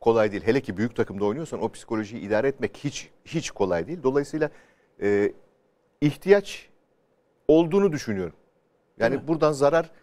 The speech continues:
Speaker 1: etmeyeceklerini varsayıyorum. Kulüpler eğer yapmıyorlarsa böyle bir, e, şeyle, yaklaşımla herkesin faydasını olacağını düşünüyorum.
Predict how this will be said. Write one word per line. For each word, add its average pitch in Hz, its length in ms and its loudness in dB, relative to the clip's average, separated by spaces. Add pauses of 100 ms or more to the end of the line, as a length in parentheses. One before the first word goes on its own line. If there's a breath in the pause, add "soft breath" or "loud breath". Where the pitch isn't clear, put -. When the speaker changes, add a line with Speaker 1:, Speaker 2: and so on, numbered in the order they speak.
(320 soft breath)
Speaker 1:
etmeyeceklerini 135 880 2
varsayıyorum. 90 520 -2 (300)
Kulüpler 123 340 4
eğer 131 200 6
yapmıyorlarsa 123 840 2 (360 soft breath)
böyle 170 220 4
bir, 143 200 -4 (160)
e, 101 360 -2
şeyle, 110 360 0 (340)
yaklaşımla 107 640 -2 (640)
herkesin 107 360 -2
faydasını 104 540 -2 (320 soft breath)
olacağını 95 460 -2
düşünüyorum. 90 380 -8